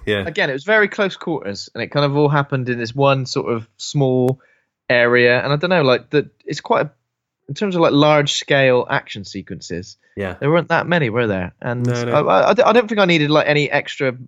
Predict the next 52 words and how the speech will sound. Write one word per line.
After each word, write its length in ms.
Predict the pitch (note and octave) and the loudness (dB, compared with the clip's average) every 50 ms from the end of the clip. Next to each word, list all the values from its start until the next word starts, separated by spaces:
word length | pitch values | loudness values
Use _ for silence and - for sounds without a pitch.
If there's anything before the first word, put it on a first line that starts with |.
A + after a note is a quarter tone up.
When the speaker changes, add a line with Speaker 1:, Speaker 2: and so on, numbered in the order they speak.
| - _ _ | -20 _ _
Speaker 2:
ridiculous 520 | C3+ C3 C3 B2+ C#3 C#3 - C3 A#2+ A#2 - | -10 -6 -4 -4 -4 -4 -4 -6 -6 -6 -6
C 220 | - - C3+ A#2+ | -4 -4 -4 -2
G 160 | G#2 A#2+ A#2+ | -2 -2 0
I 160 | A#2 A#2 A2 G#2 | 0 2 0 0
or 60 | G#2 | -2
anything 240 | A2 A2+ G#2 - G2 | -2 -4 -6 -6 -6
like 120 | D#2+ C#2 | -4 -2
that, 140 | F2 F#2 F2+ | -2 -2 0
but 60 | A2+ | 0
it 40 | G#2+ | 0
would 80 | A2+ A#2+ | 0 0
have 80 | B2 | -2
just 120 | B2 B2+ - | -4 -4 -4
been 140 | C#3+ C3 | -4 -2
good 220 | B2+ - D3 C#3 - | 0 0 0 0 0
to 240 | - C3 B2 A#2 A#2+ - _ _ _ _ _ _ _ | 0 2 2 0 0 -6 _ _ _ _ _ _ _
see 380 | - - - - E3+ D3+ C3+ B2 | -10 -8 -2 0 2 4 4 4
it. 180 | A2+ - - _ _ _ _ _ _ _ _ _ _ _ _ _ _ - | 4 2 -2 _ _ _ _ _ _ _ _ _ _ _ _ _ _ -6
'Cause 120 | D3+ C#3+ | -4 0
while 200 | D3+ F3+ F#3 E3+ | 2 4 4 6
they 160 | E3 F3 F#3 | 4 4 4
were 100 | F3 D3 | 2 2
leveling 340 | C3 A#2+ A2+ G#2+ G#2+ G2 F#2+ | 2 0 0 -2 -4 -8 -10
up, 160 | G2+ G#2+ G#2+ C#3+ | -10 -8 -8 -8
it 80 | B2 | -8
was 80 | A2+ C3 | -6 -4
nice 260 | C#3 C3+ B2+ - - | -4 -4 -6 -6 -10
to 60 | B2+ | -14
see 280 | - - C3 B2+ A#2 A2+ | -12 -8 -6 -6 -6 -8
the 220 | A2 - A#2+ A2 | -8 -6 -6 -6
sort 220 | G#2 - - - - | -6 -6 -8 -10 -8
of 60 | - | -6
surroundings 420 | - A#2+ A#2+ B2 B2+ A#2+ G#2 F2+ | -4 -2 0 0 -2 -2 -2 -2
they 100 | - G2+ | -2 0
were 120 | G2 F#2+ G2 | 0 0 -2
in 120 | G2 G2 | -4 -4
kind 180 | - - G#2+ G2+ | -4 -4 -2 -2
of 120 | F#2+ F2 | -4 -4
almost, 340 | D#2+ D#2+ A2+ A2 G#2 G2+ - | -4 -4 -2 -2 -2 -2 0
like, 80 | F#2 F2 | -2 0
level 320 | F2 F#2 G2 G2+ F#2 F#2 | 0 0 0 0 0 -2
up, 160 | F#2 - - | -2 -2 -2
where 140 | - G#2 G2 | -2 -2 -2
we're 80 | F#2+ G#2 | -2 -4
suddenly 360 | G#2 - A#2 G#2 G2 G2+ G2+ | -4 -4 -4 -2 0 0 0
in 120 | G2+ F#2+ | 0 -2
the 60 | G2 G2 | -4 -4
hub 260 | - A#2+ A2+ - - | -2 -2 -2 -2 -2
of 100 | F#2 - | -4 -4
somewhere, 500 | - G#2+ G#2 G#2 G#2 G#2 G#2 G#2 G2+ G2 | -2 -2 -2 0 0 0 2 2 2 0
or 220 | F#2+ F2+ F2+ F2+ - | 0 -2 -4 -6 -6
Speaker 1:
Yeah. 260 | G#2+ G2+ F#2+ F#2 | -8 -6 -6 -8